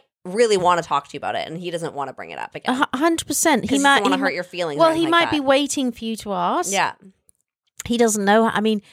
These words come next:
Speaker 2: he's not a mind reader. He doesn't know how you feel about it.
Speaker 1: Mm-hmm.
Speaker 2: And,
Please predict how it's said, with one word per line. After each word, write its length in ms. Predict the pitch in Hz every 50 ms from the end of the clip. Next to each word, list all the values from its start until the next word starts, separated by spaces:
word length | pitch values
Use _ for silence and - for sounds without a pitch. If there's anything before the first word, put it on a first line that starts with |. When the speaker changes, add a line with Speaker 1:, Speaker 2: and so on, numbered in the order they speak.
| _ -
Speaker 2:
he's 120 | 233 226
not 140 | 269 294 262
a 20 |
mind 380 | 240 226 233 240 247 233 214 170
reader. 300 | 160 139 147 170 180 208
He 100 | 233 240
doesn't 180 | 240 240 240 220
know 120 | 214 220
how 80 | 214 208
you 160 | 196 196 185
feel 320 | - - 214 208 190 170
about 380 | - 147 131 90 92 - - 185
it. 180 | 185 220 247 208
Speaker 1:
Mm-hmm. 60 | 160 165 _ _ _ _ _ _ _ _ _ _ _ _ -
Speaker 2:
And, 360 | - 233 233 233 233 233 -